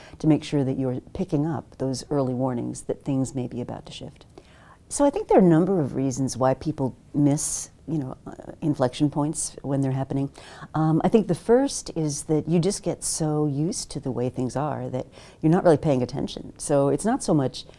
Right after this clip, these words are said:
heads in the sand as, as just heads, like, looking straight ahead, <laughs>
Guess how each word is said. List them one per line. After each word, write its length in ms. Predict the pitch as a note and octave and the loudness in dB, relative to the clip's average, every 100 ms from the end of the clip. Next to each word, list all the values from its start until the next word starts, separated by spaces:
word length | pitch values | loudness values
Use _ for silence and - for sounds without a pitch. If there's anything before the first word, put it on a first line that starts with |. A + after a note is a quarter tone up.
| - - - | -20 -14 2
heads 240 | F#3 D3+ | 4 6
in 80 | C#3+ | 4
the 80 | A#2+ | 2
sand 380 | F#3 G3 D#3+ | 0 2 2
as, 180 | C3+ B2 | 2 -2
as 340 | - C#3+ C3 - | -2 -2 -2 -6
just 320 | - C#3 - | -8 -8 -6
heads, 400 | C#3+ C#3 - - | -4 -4 -4 -2
like, 220 | B2+ - | -2 0
looking 260 | D3 C#3+ C3 | 0 0 -2
straight 320 | - C#3 B2+ | -2 -2 -2
ahead, 300 | - D#3+ - - | 0 0 -2 -10
<laughs> 120 | - | -8